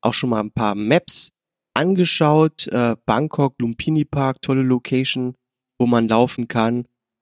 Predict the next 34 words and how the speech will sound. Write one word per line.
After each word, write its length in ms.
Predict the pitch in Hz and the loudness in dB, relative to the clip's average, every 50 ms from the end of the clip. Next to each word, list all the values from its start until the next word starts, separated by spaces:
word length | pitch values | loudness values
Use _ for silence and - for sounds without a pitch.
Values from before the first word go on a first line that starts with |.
| _ _ _ | _ _ _
Äh, 180 | - 127 123 120 | 0 2 2 2
das 200 | 117 123 - - | 2 0 -2 -4
werde 120 | 131 113 | -6 -6
ich 100 | 107 - | -6 -4
mal 120 | 127 113 - | -4 -4 -2
probieren 640 | - 117 107 107 113 113 113 110 110 110 110 107 - _ _ _ _ _ _ _ - | -2 -4 -4 -2 0 2 4 4 2 2 -2 -4 -10 _ _ _ _ _ _ _ -6
und 140 | 123 113 - | -4 -2 0
da 100 | 113 113 | 0 0
mal 180 | 110 110 107 - | 2 0 0 -2
schauen, 480 | - - 110 107 110 113 110 107 104 78 | -2 -2 0 2 2 2 0 0 -2 -6
ähm, 420 | 87 101 98 95 95 98 98 101 _ _ _ _ _ _ _ - | -6 -6 -6 -6 -6 -8 -12 -14 _ _ _ _ _ _ _ -4
ja, 120 | 113 104 - | -2 -2 -2
auf 140 | - - - | -2 0 0
welche 220 | 120 110 - 110 | 0 2 2 0
Insel 340 | 80 110 117 113 117 113 104 | 0 0 0 0 0 0 2
wir, 320 | 107 107 104 104 98 - - | 4 4 4 4 2 2 0
wir, 140 | 110 110 - - | -2 -2 0 2
wir 140 | 113 107 | 0 0
fahren. 380 | - - - 104 95 101 107 101 | 0 -2 -4 -2 -2 0 0 -2
Und 180 | 98 98 - 92 | -2 -4 -4 -4
da 120 | 92 98 | -4 -2
werde 120 | 135 127 | -2 -2
ich 120 | 113 - 107 | -2 -2 -4
auch 160 | 90 - - | -4 -4 -4
garantiert 480 | - 95 92 - 101 - - - 104 - | -4 -2 -2 -2 -4 -4 -4 -6 -6 -4
was 200 | - 98 - - | -4 -6 -4 -4
laufen. 380 | - 87 92 92 - - 104 98 | -2 -2 -2 -2 -2 -4 -4 -2
Nichts 260 | 127 160 - - 156 | -2 -2 -2 -2 2
Wildes, 420 | 135 147 160 160 156 160 151 147 - | 4 4 6 6 6 4 2 2 2
so 240 | 135 131 127 127 - _ - - - _ _ _ _ - | 4 4 4 4 2 _ -14 -20 -20 _ _ _ _ -2
drei, 280 | 113 120 131 147 151 | 0 2 2 2 2
fünf 380 | - - 151 139 139 - - - | 0 0 -2 -2 -2 -2 -8 -8
Kilometer. 800 | - 135 113 107 104 110 156 196 202 - 208 190 190 190 185 _ _ _ _ - - - _ _ _ _ _ _ - | -4 0 2 2 2 4 4 2 4 4 4 4 4 4 2 _ _ _ _ -20 -20 -20 _ _ _ _ _ _ 0
Ähm, 540 | 127 131 131 131 127 127 127 127 127 127 123 | 2 4 4 4 4 2 2 0 0 -2 -4